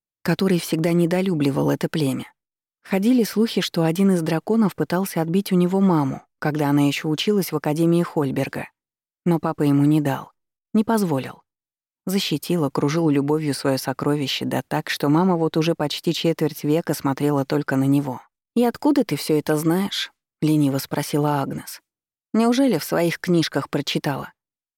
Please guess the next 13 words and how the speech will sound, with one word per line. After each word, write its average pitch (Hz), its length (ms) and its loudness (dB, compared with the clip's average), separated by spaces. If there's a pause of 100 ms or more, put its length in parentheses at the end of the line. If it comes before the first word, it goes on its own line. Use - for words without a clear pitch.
(120)
"В - 80 -20
книжках 220 500 2
такого 180 320 -2
не 165 160 4
напишут", - 680 -2 (140)
покачала 139 540 -4
головой 143 400 0
Лили. 147 400 -2 (760)
"Моя 202 260 4
мама 196 260 4
на 170 140 2
четверть 160 440 -2
дракон, 156 560 -2